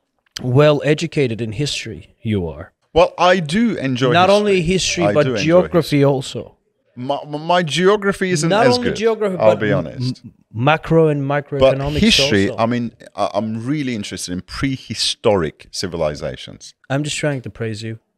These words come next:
Speaker 2: No, don't,
Speaker 1: I said
Speaker 2: don't
Speaker 1: history,
Speaker 2: praise me.
Speaker 1: geography, micro, macroeconomics, because you talked about the
Speaker 2: All of
Speaker 1: hazelnuts and
Speaker 2: that.
Speaker 1: Krasnov.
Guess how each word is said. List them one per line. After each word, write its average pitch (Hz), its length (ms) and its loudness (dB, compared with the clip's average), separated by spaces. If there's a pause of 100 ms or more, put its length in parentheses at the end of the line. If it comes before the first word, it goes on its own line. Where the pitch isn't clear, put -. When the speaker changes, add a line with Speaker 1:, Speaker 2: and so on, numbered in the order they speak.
(180)
Speaker 2:
No, 156 100 2
don't, 214 160 0
Speaker 1:
I 139 80 -2
said 175 300 0
Speaker 2:
don't 151 100 -2
Speaker 1:
history, 139 240 -6
Speaker 2:
praise 151 220 -6
me. - 0 -
Speaker 1:
geography, 135 560 -6
micro, 139 480 -2
macroeconomics, 135 800 -2
because 117 240 -6
you 113 80 -8
talked 123 260 -6
about 120 200 -4
the 117 80 -2 (100)
Speaker 2:
All - 160 2
of 135 100 4
Speaker 1:
hazelnuts 127 160 6
and 156 140 -4
Speaker 2:
that. - 20 -16
Speaker 1:
Krasnov. 110 680 -8